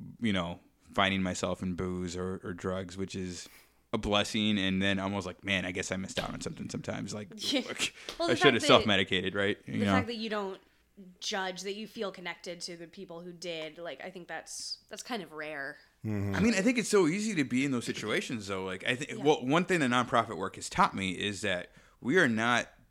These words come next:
Speaker 1: different from the people who are requesting the services that are, that are
Speaker 3: Right.
Speaker 1: utilizing the
Speaker 2: Mm-hmm.
Speaker 1: services. You know, we're
Speaker 3: You're
Speaker 1: one,
Speaker 3: one day away from
Speaker 1: one day
Speaker 3: <laughs>
Speaker 1: away from all that.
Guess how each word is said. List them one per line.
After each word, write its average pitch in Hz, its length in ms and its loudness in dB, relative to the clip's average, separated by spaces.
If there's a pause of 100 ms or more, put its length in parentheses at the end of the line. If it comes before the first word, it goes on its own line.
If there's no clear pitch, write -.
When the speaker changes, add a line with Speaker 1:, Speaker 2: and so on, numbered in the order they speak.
(120)
Speaker 1:
different 123 360 0
from 107 140 -4
the 101 80 -2
people 113 300 -2
who 107 100 0
are 98 300 2
requesting 95 480 -2
the 92 60 -6
services 107 480 -2
that 95 140 0
are, 95 200 -6
that 92 220 -8 (100)
are 92 140 2
Speaker 3:
Right. 87 80 2
Speaker 1:
utilizing 98 360 2
the 90 60 -6
Speaker 2:
Mm-hmm. - 40 -6
Speaker 1:
services. - 480 -4 (340)
You - 80 -10
know, 107 140 0
we're 104 180 4
Speaker 3:
You're 220 100 10
Speaker 1:
one, 120 140 10
Speaker 3:
one 160 140 10
day 147 160 12
away 113 340 6
from - 200 2
Speaker 1:
one 160 160 8
day 143 160 12
Speaker 3:
<laughs> 156 60 10
Speaker 1:
away 156 120 10
from 127 160 2
all 160 240 6
that. 95 320 -2